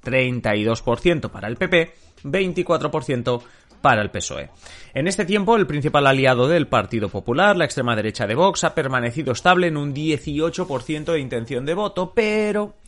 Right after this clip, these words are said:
las consecuencias del fracaso en Andalucía, donde un partido en claro ascenso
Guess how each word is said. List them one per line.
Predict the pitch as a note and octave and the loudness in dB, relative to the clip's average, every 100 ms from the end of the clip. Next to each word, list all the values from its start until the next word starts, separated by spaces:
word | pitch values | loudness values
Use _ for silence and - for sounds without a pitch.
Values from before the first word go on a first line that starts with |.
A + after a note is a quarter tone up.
| - - | -20 -12
las | G#2+ A2+ A#2+ | -4 -2 -2
consecuencias | C3 C3 D3+ C#3+ F#3+ C3+ A2+ | -4 -4 -4 0 0 0 0
del | A#2 | 0
fracaso | C3 C3+ F#3 - | 0 2 0 0
en | C3 | -2
Andalucía, | C3 D3 C3 D#3 G3+ | 0 0 0 2 4
donde | B2 A#2+ C#3 | 4 2 0
un | D3+ | 2
partido | C#3 A#2+ F3+ C#3+ | 2 2 0 0
en | G#2+ | 0
claro | C#3+ C#3 | 0 2
ascenso | B2 - G3+ - G#2+ | 2 0 -4 -4 -6